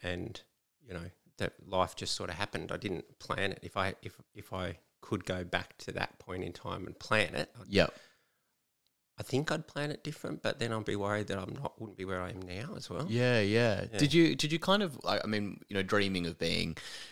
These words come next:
Speaker 2: you're working in, working in as a motor journalist.
Speaker 1: Mm.
Speaker 2: Did you, did you kind of think at the time that that was not possible? Like, was that not a thing that would present itself? Did you think that
Speaker 1: Yeah.
Speaker 2: kind of the way you went through life quite quickly and then drugs and then, you know, you know,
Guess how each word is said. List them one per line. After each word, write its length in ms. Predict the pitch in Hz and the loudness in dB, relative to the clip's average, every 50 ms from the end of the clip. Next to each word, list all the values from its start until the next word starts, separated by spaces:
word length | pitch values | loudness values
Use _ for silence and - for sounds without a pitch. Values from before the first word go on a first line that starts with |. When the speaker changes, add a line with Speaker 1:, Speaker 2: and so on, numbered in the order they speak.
| - _ | -14 _
Speaker 2:
you're 120 | - 95 | -2 0
working 400 | 92 90 87 82 - - 85 85 | 4 6 6 4 4 2 0 0
in, 140 | 85 80 78 - | 0 -2 -2 0
working 320 | 90 90 80 - - 85 | 0 0 0 0 0 -2
in 300 | 85 82 82 82 - - - _ | 0 0 -2 -2 -6 -8 -12 _
as 100 | - - | -4 -2
a 40 | - | 0
motor 260 | 87 85 85 82 80 | 2 2 2 2 2
journalist. 460 | 78 87 85 87 85 82 92 95 110 110 | 2 2 2 4 4 2 2 2 4 4
Speaker 1:
Mm. 20 | |
Speaker 2:
Did 140 | 113 104 107 | 6 6 8
you, 140 | 113 104 95 | 6 6 6
did 200 | - - 104 95 | 4 0 0 2
you 100 | 110 101 | 0 0
kind 320 | - - - 110 120 127 | -2 -2 0 0 0 0
of 100 | 123 117 | 0 0
think 280 | - - 101 95 92 - | 0 0 0 0 0 -2
at 80 | 95 - | -4 -4
the 80 | - | -4
time 300 | - - 95 85 85 85 | -4 -2 0 2 2 2
that 160 | 82 71 - | 0 -2 -2
that 240 | - 92 - - - | -2 -2 -2 -2 -4
was 220 | 87 92 87 - - | -8 -10 -6 0 0
not 180 | 80 - - | 0 0 -2
possible? 480 | - - 87 98 - 123 127 156 202 226 | -4 -4 -4 -2 -2 -2 0 2 2 2
Like, 220 | 170 101 - - | 2 2 2 2
was 100 | 104 98 | 2 4
that 180 | 101 98 90 - | 6 6 6 6
not 160 | 101 92 90 | 4 4 6
a 260 | 90 85 85 80 80 - | 6 6 4 4 2 0
thing 220 | - 92 85 82 | 0 0 0 0
that 120 | 82 - - | -2 -4 -2
would 220 | - 87 82 - | -2 -2 -2 0
present 400 | - - 87 82 82 87 87 - | 0 0 2 2 0 0 -2 -4
itself? 420 | - - - - 82 - - - - | -2 0 2 2 2 2 0 -4 -8
Did 200 | - 95 - 92 | -8 -4 0 2
you 220 | 90 87 87 85 - - - - - - - - _ _ _ - | 2 4 2 2 -2 -6 -10 -10 -10 -12 -12 -16 _ _ _ 6
think 180 | 107 90 - | 6 6 6
that 220 | 117 127 135 - 139 | 4 6 6 6 6
Speaker 1:
Yeah. 100 | 127 123 | 8 6
Speaker 2:
kind 140 | 107 104 | 4 4
of 40 | 92 | 4
the 60 | 87 | 4
way 160 | 87 87 87 85 | 6 8 8 8
you 160 | 85 85 78 | 6 4 4
went 220 | 87 85 80 - | 4 2 2 2
through 220 | - - 87 82 80 | 0 2 2 2 6
life 280 | 82 90 85 87 85 - - | 8 8 8 8 6 2 2
quite 220 | - 92 - - | 4 4 4 4
quickly 340 | - 104 - - - 92 90 | 2 0 0 4 6 6 6
and 100 | 87 85 | 6 6
then 280 | 82 82 82 80 - - - _ | 4 2 2 0 -2 -6 -6 _
drugs 500 | - 95 90 90 92 90 87 80 - - | 6 8 8 8 8 6 0 -4 -2 0
and 120 | 85 82 | 2 4
then, 200 | 80 80 80 80 | 4 4 4 4
you 120 | 78 85 | 4 6
know, 140 | 85 82 85 85 - - _ _ _ _ | 6 6 4 4 0 -8 _ _ _ _
you 80 | 95 90 | -2 -2
know, 100 | 82 | -2